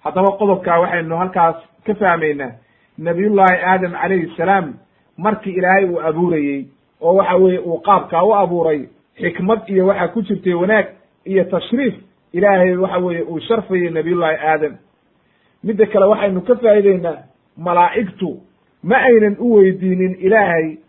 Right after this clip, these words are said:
maaragtay inay amarkiisii diidan yihiin ama ka hor imaanayaan, laakiin waxay u weydiinayeen calaa wajhi lxikma.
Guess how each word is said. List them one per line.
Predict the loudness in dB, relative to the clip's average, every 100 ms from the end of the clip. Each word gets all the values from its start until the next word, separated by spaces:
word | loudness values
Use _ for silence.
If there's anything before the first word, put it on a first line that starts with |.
| _
maaragtay | -2 0 2 -2 -6 -10 -12 -6
inay | -2 -2 -4 -6
amarkiisii | -2 0 0 -4 -10 -8 -10
diidan | -8 -4 2
yihiin | 2 2 0 -2 -8 _ -4
ama | -2 -2
ka | 2
hor | 2 2
imaanayaan, | 2 4 4 2 0 -2 -12 _ _ _
laakiin | 0 0 2 0
waxay | 2 0 -4
u | 2
weydiinayeen | 4 4 2 0 0 0 -4 -6 -12 _ _ _ _ _ _ _ _ _
calaa | -4 0 2
wajhi | 2 0
lxikma. | -8 -8 -10 -12